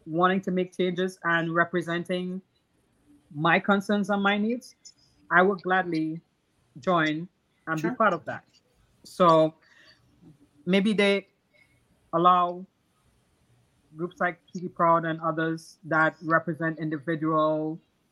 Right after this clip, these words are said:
Speaker 1: um, values for people to show representation.
Speaker 2: Mm.
Speaker 1: That's just a thought.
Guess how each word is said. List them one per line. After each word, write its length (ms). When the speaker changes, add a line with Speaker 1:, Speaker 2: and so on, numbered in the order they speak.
Speaker 1:
um, 680
values 640
for 120
people 560
to 100
show 380
representation. 720
Speaker 2:
Mm. 200
Speaker 1:
That's 200
just 160
a 40
thought. 260